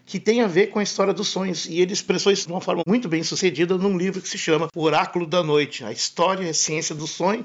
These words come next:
que é um livro que tá traduzido em várias línguas, um best-seller da divulgação científica de qualidade, mas que vai além, que vai pra especulação, pra integração com outros dessas linhagens que eu mencionei antes. Tinha planejado começar com aquela frase que é atribuída a Raul Seixas, né,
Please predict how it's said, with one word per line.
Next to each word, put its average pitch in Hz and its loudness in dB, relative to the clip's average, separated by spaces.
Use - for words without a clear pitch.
que - -8
é 175 -2
um 202 -2
livro 185 -4
que 247 -12
tá 202 2
traduzido 185 -2
em 262 -2
várias 175 0
línguas, 190 -2
um 202 -4
best-seller 180 4
da 131 2
divulgação 156 2
científica 208 0
de 151 -8
qualidade, 185 2
mas 180 0
que 277 -8
vai 220 4
além, 190 4
que - -10
vai 123 0
pra 143 -8
especulação, 185 -4
pra 156 0
integração 160 0
com 185 -2
outros 175 0
dessas 143 -2
linhagens 143 0
que - -4
eu 143 -2
mencionei 143 0
antes. 175 -4
Tinha 226 -8
planejado 196 2
começar 180 2
com - -4
aquela 170 4
frase 160 2
que 127 -2
é - 4
atribuída 147 2
a 120 2
Raul 131 0
Seixas, 131 -2
né, 123 -12